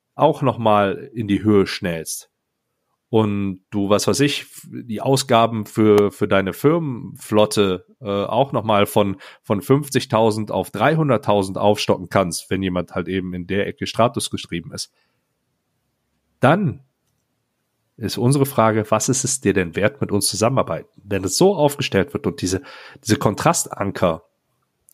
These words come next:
da reingepackt werden. Oder ein anderer Kontrastanker wäre, naja, ich bin jetzt kein,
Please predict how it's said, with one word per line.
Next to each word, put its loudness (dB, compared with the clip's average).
da 0
reingepackt 0
werden. -6
Oder 4
ein -8
anderer 4
Kontrastanker -4
wäre, -2
naja, -2
ich -20
bin -6
jetzt 2
kein, 2